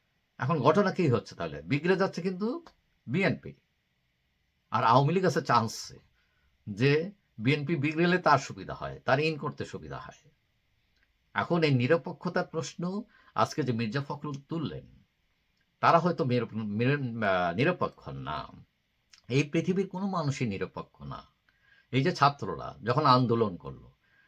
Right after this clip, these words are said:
তাদের এই যে আন্দোলন সংগ্রামের সময় প্রথম বঙ্গবন্ধু শেখ মুজিবের ছবিও দেখা গেছে, কিন্তু পরবর্তীতে তারাই কি বলছে যে, "আমরা কারা? রাজাকার, রাজাকার।" অর্থাৎ বদলে গেল সিচুয়েশন। তবে এই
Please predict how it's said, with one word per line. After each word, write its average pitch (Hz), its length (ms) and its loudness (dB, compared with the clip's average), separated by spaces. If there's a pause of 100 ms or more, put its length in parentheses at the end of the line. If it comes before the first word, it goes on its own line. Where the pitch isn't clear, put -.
তাদের 156 300 6
এই 156 120 2
যে 143 60 4
আন্দোলন 123 480 8
সংগ্রামের 123 440 -2
সময় 78 260 -12
প্রথম 135 360 -4
বঙ্গবন্ধু 127 480 -4
শেখ 127 220 -2
মুজিবের 131 260 -2
ছবিও 113 300 -4
দেখা 78 260 -12
গেছে, - 360 -18 (560)
কিন্তু 127 200 -2
পরবর্তীতে 143 580 2
তারাই 147 320 6
কি 165 140 -4
বলছে 170 380 -6 (360)
যে, 113 80 4
"আমরা 127 280 6
কারা? 120 240 4
রাজাকার, 95 480 0
রাজাকার।" - 380 -10 (140)
অর্থাৎ 123 340 -2
বদলে 143 360 0
গেল 69 240 -8 (960)
সিচুয়েশন। 147 680 2 (1000)
তবে 165 220 0
এই 196 720 0